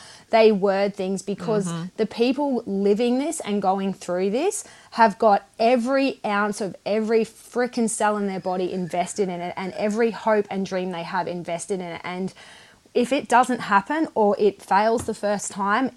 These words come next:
Speaker 1: that is huge. Like,
Speaker 2: Mm-hmm.
Speaker 1: it's, it's not just, "Oh, well,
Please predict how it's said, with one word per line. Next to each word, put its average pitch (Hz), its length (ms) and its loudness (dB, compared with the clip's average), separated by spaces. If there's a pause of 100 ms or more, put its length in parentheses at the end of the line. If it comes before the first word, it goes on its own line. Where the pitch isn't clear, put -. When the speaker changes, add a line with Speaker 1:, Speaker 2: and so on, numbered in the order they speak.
Speaker 1:
that 214 180 4
is 294 160 -2
huge. - 760 -6
Like, 180 220 0
Speaker 2:
Mm-hmm. 190 180 2
Speaker 1:
it's, 170 240 -6 (280)
it's - 240 2
not 262 200 0
just, 247 200 0
"Oh, 220 160 6
well, 190 280 2